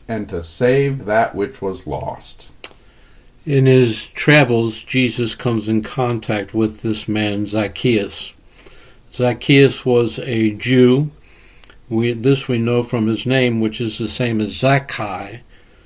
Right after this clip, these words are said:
Speaker 2: which means pure, just, or innocent. But he was also chief among the publicans, or the chief publican. The Greek word rendered chief publican is found only here.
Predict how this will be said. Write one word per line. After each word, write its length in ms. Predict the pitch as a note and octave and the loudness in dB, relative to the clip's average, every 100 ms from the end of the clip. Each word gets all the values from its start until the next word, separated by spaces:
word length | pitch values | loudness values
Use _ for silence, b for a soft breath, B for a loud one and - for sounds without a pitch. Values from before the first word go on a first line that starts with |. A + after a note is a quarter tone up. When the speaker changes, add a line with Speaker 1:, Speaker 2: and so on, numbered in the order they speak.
| b - | b -2
Speaker 2:
which 240 | B2 - | -2 0
means 340 | B2 A#2+ A2 | 0 0 0
pure, 680 | - - B2+ C3 C3 C3 C3 - - | -6 -2 4 6 6 2 0 -6 -6
just, 460 | B2+ B2 A#2 - | 0 0 0 -6
or 160 | A2 A2+ | -4 -2
innocent. 640 | C#3 C3 B2 - A2+ C#3 - - B B B B B B | -2 -2 -2 -4 -8 -8 -16 -20 B B B B B B
But 100 | A#2 | -4
he 80 | A#2+ | 0
was 180 | A2 G#2+ | 0 4
also 440 | D3+ D#3+ - A2+ | 6 6 4 -2
chief 420 | G#2+ - C#3+ C#3 | 0 4 4 2
among 300 | B2+ A#2+ A#2+ | -2 -2 0
the 80 | G#2+ | -2
publicans, 920 | - D#3+ D3 A#2 G#2+ E2 D#2+ - - - B B B B B - | 0 2 2 0 -2 -10 -12 -20 -20 -18 B B B B B -2
or 180 | A#2+ | 0
the 140 | A2+ A2 | 0 -2
chief 440 | G#2+ D3+ C#3 C#3 | 0 2 2 0
publican. 680 | - C#3 A2+ A2 - E2 D#2 - b b b b b b b | 0 0 2 -6 -6 -12 -12 -20 b b b b b b b
The 140 | B2 A#2 | -2 2
Greek 360 | C#3+ E3 D#3+ | 6 6 4
word 360 | C#3 D3 C#3+ A#2+ | 4 6 6 4
rendered 480 | B2+ C3 A#2+ A2 - | 2 2 0 -4 -6
chief 340 | - C#3+ - | 0 0 0
publican 640 | - C#3 B2+ B2 A#2+ A2+ | 0 0 2 -2 -2 -2
is 120 | A2 | -2
found 320 | - B2+ A#2 A2+ | -2 -2 -2 -4
only 400 | C3+ C#3 C#3 C3+ | 0 2 4 0
here. 580 | - - D#3 C3 - | -2 -2 0 0 -2